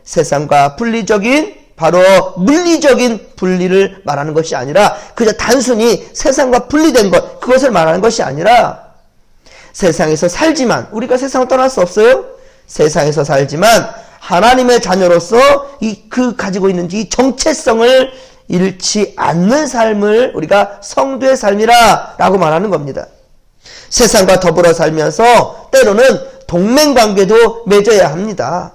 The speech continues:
예. 그러면서 하나님께서 맡겨주신 선한 사명을 감당해야 되는 것이죠. 피하는 게 능선이 아니에요.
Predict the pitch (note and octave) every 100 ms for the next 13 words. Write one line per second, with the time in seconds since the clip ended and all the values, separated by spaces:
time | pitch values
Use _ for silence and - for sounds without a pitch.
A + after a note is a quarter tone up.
0 | _ F3+ F#3 A#3+ - - - - _ _
1 | _ _ _ _ - G#3+ G#3 G#3 G#3 G#3
2 | G#3 F#3+ F#3 F3+ E3+ F3 D#3 D#3+ D3+ A3+
3 | C#4 - - - - - D4+ D4+ C4+ B3
4 | A3 A3 A#3 A3+ - - _ - D#3+ D#3
5 | D3+ G3+ G#3+ G#3 F#3 D3+ - - - -
6 | - - - - - G4+ D#4 G#3 G#3+ F#3+
7 | A3+ F3+ - C#2 A#1+